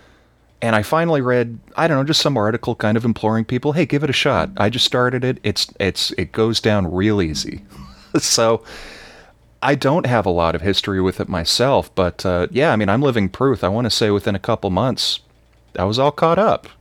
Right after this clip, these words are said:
It, it, it's, it's an easy read. It's a fun, light, breezy thing. The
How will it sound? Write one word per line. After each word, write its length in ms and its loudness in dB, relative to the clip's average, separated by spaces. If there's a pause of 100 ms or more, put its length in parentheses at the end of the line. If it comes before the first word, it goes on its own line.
It, 260 -4
it, 180 0
it's, 420 0
it's 200 0
an 160 2
easy 400 -2
read. 340 -2
It's 140 -4
a 80 2
fun, 560 0 (400)
light, 420 0 (100)
breezy 600 0
thing. 520 -4 (920)
The 100 0